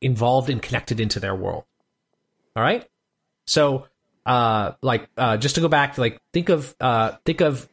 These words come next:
uh, Arcane and the, uh, uh, love story between, uh, Vi and Caitlyn. Like, that's a lesbian love story, but it's subtle and it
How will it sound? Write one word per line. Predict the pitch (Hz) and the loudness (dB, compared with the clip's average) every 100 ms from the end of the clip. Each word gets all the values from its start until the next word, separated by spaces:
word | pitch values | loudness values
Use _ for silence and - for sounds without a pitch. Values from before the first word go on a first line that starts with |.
| - | -2
uh, | 123 110 104 - | 0 2 0 0
Arcane | 127 - 180 180 180 165 | 0 0 0 2 0 -2
and | 123 | 0
the, | 120 107 110 | 0 -2 -2
uh, | 113 104 104 - | -2 0 -2 -6
uh, | 117 107 104 - | -2 -2 -2 -6
love | 113 113 | -4 -4
story | - 123 117 | -2 0 0
between, | 110 110 110 101 95 _ | -2 -6 -6 -6 -8 _
uh, | - - - | -8 -6 -4
Vi | 110 110 | -2 -2
and | 92 90 | -2 -6
Caitlyn. | - 190 185 185 185 _ _ _ _ _ | -2 -2 0 -2 -4 _ _ _ _ _
Like, | 120 120 - _ | -4 -4 -4 _
that's | 135 143 - - | -4 -2 -2 -2
a | 127 110 110 _ _ - | -2 -2 -8 _ _ -6
lesbian | 107 110 117 107 104 | -2 -2 0 0 0
love | 101 | -2
story, | - 98 101 135 180 _ _ _ _ _ | -2 -2 0 0 -2 _ _ _ _ _
but | 175 | 0
it's | 180 - | 0 0
subtle | - - 202 165 127 - - | 0 2 2 2 0 -2 -2
and | 156 | 0
it | 160 | -2